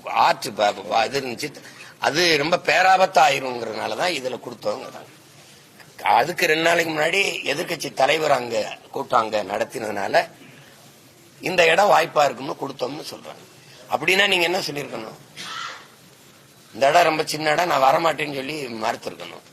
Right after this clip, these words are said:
வந்த உடனே தம்பி பேசுறாரு, "காவல்துறை அதிகாரிகளுக்கு நன்றி, அவங்க என்னை பத்திரமா இங்க கொண்டாந்து சேர்த்தாங்க" அப்படின்னு.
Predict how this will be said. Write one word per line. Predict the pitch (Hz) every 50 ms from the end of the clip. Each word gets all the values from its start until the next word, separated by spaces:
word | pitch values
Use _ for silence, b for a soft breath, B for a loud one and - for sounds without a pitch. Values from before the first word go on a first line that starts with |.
| - - - - - - - - - - - - - - -
வந்த | - 107 120 143 175 202 208 208
உடனே | 208 202 208 208 226 240
தம்பி | 226 - 185 190 190 180
பேசுறாரு, | - 160 160 143 160 135 123 104 87 85
"காவல்துறை | - - 120 131 143 143 131 139 139 131 131 131
அதிகாரிகளுக்கு | 123 120 123 123 120 120 120 120 113 - -
நன்றி, | 110 113 113 127 135 135 135 160 170 156
அவங்க | 135 120 120 117 113
என்னை | 117 113 113
பத்திரமா | 110 104 - 107 107 - 127 127 139
இங்க | 135 127 120 110
கொண்டாந்து | 117 123 123 120 123 117
சேர்த்தாங்க" | 104 - 110 113 - 117 101 95 95
அப்படின்னு. | 104 117 - - - -